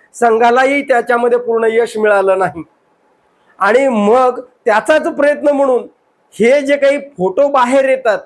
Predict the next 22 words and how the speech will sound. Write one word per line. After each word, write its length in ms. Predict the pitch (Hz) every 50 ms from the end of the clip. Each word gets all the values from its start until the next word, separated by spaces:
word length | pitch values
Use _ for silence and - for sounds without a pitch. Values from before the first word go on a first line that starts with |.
| _ _ _ _ _ _ _ _ _ _ _ -
म्हणजे 520 | 190 202 233 226 254 233 214 214 226 254 240 - - _ _ _ _ _ _ _ _ _ _ _ _ _ _ _ _ _ 156 147 151
जे 240 | 190 269 294 302 302
नितीश 460 | 302 269 262 214 285 302 277 - -
कुमार 440 | 262 277 262 247 233 240 262 277 277 277 - - _ _ _ -
भाजपला 720 | 175 185 190 220 226 277 285 - - 277 269 285 285 285
जवळ 340 | 240 214 226 247 254 277 277
सत्तेसाठी 760 | - - 240 240 240 - 294 285 - 262 269 233 285 285 277
एकत्रित 480 | 262 269 - 269 269 - 269 277 277 320
आले 340 | 247 208 214 233 254 294 294
तर 260 | 294 - 294 294 285
चालतात, 600 | 294 - - 254 254 262 262 262 - 226 214 202 202 - _ _ _ _ -
पण 140 | 220 220 226
ते 140 | 226 262 254
संघाला 640 | 254 - 233 226 240 240 254 269 269 262 254 220
चिमट्याने 580 | 202 208 240 233 233 233 240 262 262 269 285 269
शिवणार 380 | - 254 254 262 262 262 262 240
नाही 160 | 247 240 226
म्हणतात. 320 | 208 180 156 143 - 123 - _ _ _ _ _ _ _ _ _ _ _ _ _ _ _ _ _ _ _ _ -
म्हणजे 280 | 180 202 220 226 262
प्रत्येक 720 | 269 269 - - 254 262 254 - - 320 320 - 254 233
पक्ष 240 | 277 285 - - 294
सत्तेसाठी 1120 | 294 277 - - 254 254 - - 349 311 285 220 269 262 254 - 277 285 302 320 381 -